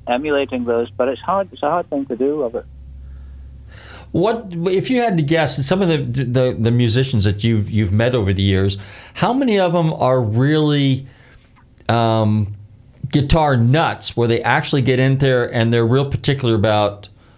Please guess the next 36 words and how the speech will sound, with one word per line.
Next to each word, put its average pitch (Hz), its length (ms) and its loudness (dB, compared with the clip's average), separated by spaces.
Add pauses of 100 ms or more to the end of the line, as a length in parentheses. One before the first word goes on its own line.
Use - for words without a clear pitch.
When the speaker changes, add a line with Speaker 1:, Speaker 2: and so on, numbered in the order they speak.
Speaker 2:
you 131 120 2
know, 104 420 0 (380)
their 123 140 0
guitars 117 800 0 (720)
from 123 180 2
a 117 60 2
collector 127 340 2
standpoint, 120 680 0
from 113 240 2
a 104 280 2
tweaking 180 460 0
standpoint? 135 420 2
I - 20 2
think 151 160 2
we 151 60 2
mentioned 135 500 0
Jeff 139 240 0
Beck 139 240 0
last 135 240 0
time. 139 340 0 (220)
You 120 80 2
were 131 60 2
saying 127 220 2
that 101 100 2
he's 120 160 2
always 123 320 2
messing 127 260 0
around 123 240 2
with 120 80 0
his 117 140 0
guitars, 120 420 0
trying 120 280 0
this, 123 140 0
trying 123 300 0
that. 120 320 0 (1040)
Speaker 1:
Um, 208 380 2